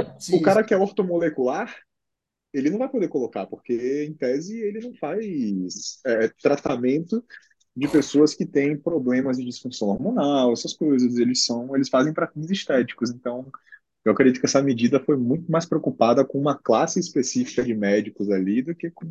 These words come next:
Speaker 2: a prescrição de anabolizantes.
Speaker 1: Mas, velho, eu, é, será que a prescrição era de dita, tipo assim, para fins estéticos ou era pra tratar alguma coisa?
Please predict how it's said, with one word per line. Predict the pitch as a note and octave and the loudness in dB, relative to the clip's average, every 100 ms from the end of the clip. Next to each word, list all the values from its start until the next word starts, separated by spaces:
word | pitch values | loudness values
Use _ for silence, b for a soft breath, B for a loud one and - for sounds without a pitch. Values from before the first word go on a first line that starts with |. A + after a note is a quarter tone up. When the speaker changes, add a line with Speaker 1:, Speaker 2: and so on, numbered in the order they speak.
| D#3+ | -8
Speaker 2:
a | C3 | -6
prescrição | B2+ B2+ - A2 - G#2+ | -2 -2 -2 -6 -4 -2
de | A2 | -2
anabolizantes. | A2 G#2 G#2 F2+ E2+ - - - | 0 0 0 -2 -12 -14 -18 -16
Speaker 1:
Mas, | - A#3+ | 0 0
velho, | A3 E4+ F3+ | 2 4 6
eu, | E3+ - | 4 4
é, | - C3 D3+ | -4 -6 -6
será | - A#3 | -2 -2
que | B3 | 0
a | G3+ | -2
prescrição | G#3 C4 - A3+ - G#3 D4 A3 C#3 - - - | 0 -2 -2 -6 -2 -2 0 0 -4 -10 -16 0
era | D3+ G3 F3+ | 2 2 0
de | C#3+ C#3 | -2 -4
dita, | C3 A#2 A#2+ F3 - - A#2+ G#2+ - - | -6 -8 -6 -6 -6 -2 -2 -2 -8 -18
tipo | - | -10
assim, | C3 - C#3 B2+ | -10 -8 -8 -2
para | C#3+ D3 | 2 2
fins | C3+ C3+ | 0 -6
estéticos | B2+ B2 - G#3 - A3+ | -8 -6 -4 -4 -4 -4
ou | F#3+ | 0
era | E3+ D3+ | 0 0
pra | D#3 | -2
tratar | D3+ C#3+ C3 | 0 -4 0
alguma | C3+ C3 B2+ B2 | 0 0 -4 -8
coisa? | B2 A#2+ A2+ A2 G#2+ | -6 -4 -4 -8 -12